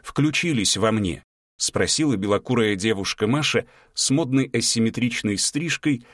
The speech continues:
и улыбчивыми голубыми глазами. Она впервые попала на встречу с учителем.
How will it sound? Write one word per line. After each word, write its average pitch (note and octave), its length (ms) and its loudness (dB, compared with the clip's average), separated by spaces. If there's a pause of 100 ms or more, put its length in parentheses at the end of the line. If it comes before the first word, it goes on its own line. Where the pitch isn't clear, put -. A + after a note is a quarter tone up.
(160)
и - 100 0
улыбчивыми C3+ 720 0
голубыми B2 560 0
глазами. G2+ 680 -2 (220)
Она A#2+ 200 0
впервые D3+ 540 -2
попала F#2+ 380 2
на F2+ 120 0
встречу G2+ 460 -4
с - 80 0
учителем. E2 580 -4